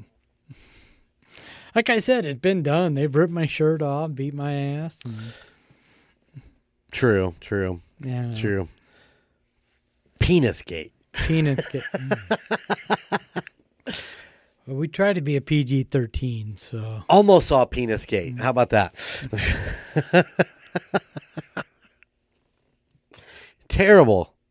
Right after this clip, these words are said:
Speaker 2: Terrible, Golden Jay. Don't make
Speaker 1: Uh,
Speaker 2: fun,
Speaker 1: that's
Speaker 2: don't
Speaker 1: all
Speaker 2: make
Speaker 1: right.
Speaker 2: fun
Speaker 1: It's
Speaker 2: of
Speaker 1: all
Speaker 2: Frankie
Speaker 1: good.
Speaker 2: that
Speaker 1: It's
Speaker 2: way.
Speaker 1: all good.
Speaker 2: Yes. Um, so, yeah, anyways, jump on Spotify, get on Apple Music, wherever. Go check out.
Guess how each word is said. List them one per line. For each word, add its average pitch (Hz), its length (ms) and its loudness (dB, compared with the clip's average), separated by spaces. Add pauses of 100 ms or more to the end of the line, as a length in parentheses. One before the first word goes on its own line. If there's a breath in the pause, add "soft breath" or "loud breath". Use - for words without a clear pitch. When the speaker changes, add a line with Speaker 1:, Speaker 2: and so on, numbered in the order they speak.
(300)
Speaker 2:
Terrible, 135 460 6
Golden 90 300 0
Jay. 90 280 -4 (640)
Don't 151 200 0
make 113 140 2
Speaker 1:
Uh, - 120 -4
Speaker 2:
fun, 101 160 -2
Speaker 1:
that's 262 180 -4
Speaker 2:
don't - 100 2
Speaker 1:
all - 40 2
Speaker 2:
make 285 120 2
Speaker 1:
right. 277 80 -4
Speaker 2:
fun - 160 0
Speaker 1:
It's - 80 -4
Speaker 2:
of - 0 -
Speaker 1:
all 277 120 -2
Speaker 2:
Frankie - 160 -4
Speaker 1:
good. - 100 0
Speaker 2:
that - 140 -2
Speaker 1:
It's 87 80 -4
Speaker 2:
way. - 0 -
Speaker 1:
all 233 160 -2
good. 185 380 -6 (1300 soft breath)
Speaker 2:
Yes. 117 460 4
Um, 95 420 -4
so, 180 160 4
yeah, 190 200 8
anyways, 151 340 6
jump 180 200 2
on 180 100 4
Spotify, 143 580 4
get 139 120 4
on 139 120 4
Apple 127 280 2
Music, 117 380 0
wherever. 127 460 0
Go 143 200 2
check 160 260 0
out. 117 320 0